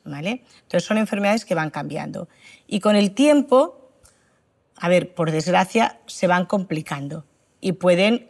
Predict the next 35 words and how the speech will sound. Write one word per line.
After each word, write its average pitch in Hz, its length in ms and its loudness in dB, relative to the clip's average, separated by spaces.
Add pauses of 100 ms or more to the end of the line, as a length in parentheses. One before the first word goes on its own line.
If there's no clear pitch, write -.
cabalgar 165 560 0
al 165 120 0
mismo 165 360 -2
tiempo, 233 580 0
se - 160 -10
van 170 200 -2
uniendo 185 500 -2
otros 185 380 -2
problemas 156 420 -6
psiquiátricos. 214 840 -4 (520)
Es 160 180 -4
lo 180 160 0
que 185 480 -2
los 151 440 -8
especialistas 170 800 -6
hablamos 165 400 -4
de 170 100 -4
comorbilidad, 160 840 -2 (500)
que 160 100 -2
son 185 220 -2
trastornos 226 800 -2 (100)
que 196 160 -2
cabalgan 190 540 0
a 175 100 -4
la 151 120 -6
vez. 147 300 -10 (120)
No 220 140 2
es 240 100 -2
que - 80 -2
el 240 60 0
trastorno 220 360 0
alimentario 202 600 -2
produzca 208 720 0
lo 202 100 0
otro, 170 380 -4